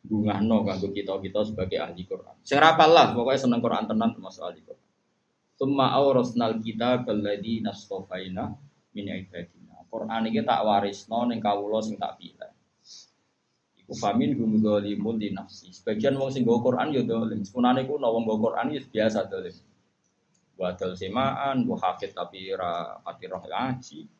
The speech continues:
Ya ora berdua sithik-sithik, ora apa-apa. Wong pancen Allah nyifati pertama wong sing marisi Quran, famin hum dzalimun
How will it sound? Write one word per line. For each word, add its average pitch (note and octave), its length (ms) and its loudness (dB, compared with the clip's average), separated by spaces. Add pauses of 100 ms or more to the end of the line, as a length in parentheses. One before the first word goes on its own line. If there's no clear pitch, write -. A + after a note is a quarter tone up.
(640)
Ya F2 180 -8
ora F#2 220 -4
berdua F#2+ 500 -6
sithik-sithik, F#2+ 640 -8
ora F3+ 160 4
apa-apa. G#3+ 300 0 (180)
Wong C#3 240 0
pancen C#3+ 240 4
Allah D3 240 6
nyifati C#3+ 480 4
pertama C#3+ 400 6
wong D3 160 4
sing C#3+ 160 -2
marisi C#3 320 4
Quran, D3+ 400 4
famin C3+ 320 4
hum - 160 0
dzalimun C3 560 10